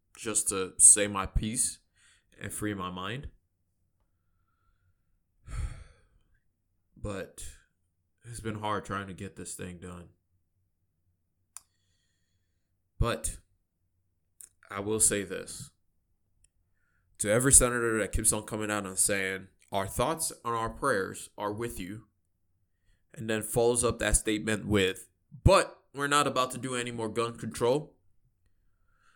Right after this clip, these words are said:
As we say in Nigeria, "God punish you." Because your thoughts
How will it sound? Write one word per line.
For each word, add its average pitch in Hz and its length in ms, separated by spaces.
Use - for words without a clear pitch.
As 101 140
we 107 80
say 135 240
in 104 100
Nigeria, 98 440
"God 113 260
punish 95 400
you." - 160
Because 113 340
your 104 120
thoughts 143 640